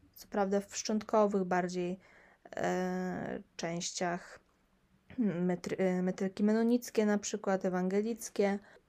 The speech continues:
Minusem jest to, że część, e, dokumentów jest w bardzo,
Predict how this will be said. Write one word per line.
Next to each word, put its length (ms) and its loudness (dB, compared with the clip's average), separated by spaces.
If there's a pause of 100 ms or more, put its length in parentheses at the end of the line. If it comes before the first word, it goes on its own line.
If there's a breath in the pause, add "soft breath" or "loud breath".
(140)
Minusem 460 6
jest 200 0
to, 100 4
że 120 2
część, 560 -2
e, 360 0
dokumentów 520 0
jest 220 -2
w 120 -20
bardzo, 500 0